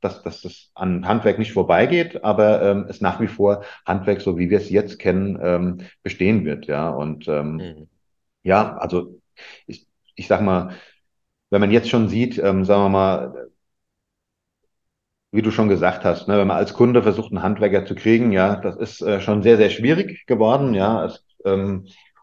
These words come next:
Speaker 1: und, äh, das wird auch in nächster Zeit, äh, sich nicht ändern, ja. Es sind viele Betriebe, ähm, werden altersbedingt, ähm,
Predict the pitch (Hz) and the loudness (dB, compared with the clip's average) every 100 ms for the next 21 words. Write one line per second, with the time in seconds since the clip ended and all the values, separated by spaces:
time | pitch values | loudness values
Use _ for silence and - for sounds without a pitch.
0 | - 101 104 - 98 95 98 95 - 95 | 0 2 2 2 4 4 4 2 0 0
1 | 101 87 92 - 95 - 87 107 - - | -2 -2 -2 2 0 4 4 4 2 0
2 | 98 98 90 98 101 95 - 92 107 87 | 2 2 -2 -6 -6 -8 -4 0 2 2
3 | 85 85 95 98 95 117 120 107 - - | 2 0 0 -2 -2 4 6 6 4 -2
4 | 104 123 127 123 - _ _ _ _ _ | 0 4 4 2 -8 _ _ _ _ _
5 | _ _ _ _ - 92 98 95 92 185 | _ _ _ _ -2 0 2 0 -2 -6
6 | - - 87 95 95 - 95 123 101 - | -14 -8 4 4 4 4 4 4 2 -2
7 | 110 110 123 120 - 92 95 90 90 - | -2 0 -2 -4 -4 2 2 2 -4 -8